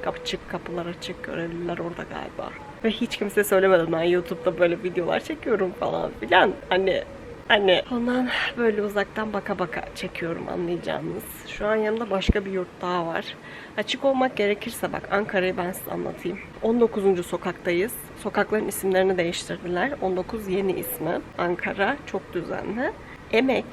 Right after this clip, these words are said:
Bahçeli Evler, Beş Evler ve Aşte bunlar inanılmaz derecede çok kız öğrenci yurduna sahipler. Böyle her sokakta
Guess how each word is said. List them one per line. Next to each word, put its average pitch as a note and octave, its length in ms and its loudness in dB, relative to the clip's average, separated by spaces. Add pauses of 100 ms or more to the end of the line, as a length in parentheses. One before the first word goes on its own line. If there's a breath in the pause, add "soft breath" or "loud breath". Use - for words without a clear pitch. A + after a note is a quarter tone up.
(460)
Bahçeli F#3+ 420 0
Evler, F#3 680 0 (160)
Beş G3+ 260 2
Evler E3 720 0 (180)
ve - 80 -2 (100)
Aşte G3+ 600 0 (220)
bunlar A3+ 420 2 (280)
inanılmaz G#3+ 800 2
derecede F3 420 2
çok - 160 -6 (260)
kız G3+ 180 0 (160)
öğrenci F3+ 440 2
yurduna F3 360 0
sahipler. - 680 -6 (140)
Böyle E3+ 180 -4
her - 280 0
sokakta - 560 -4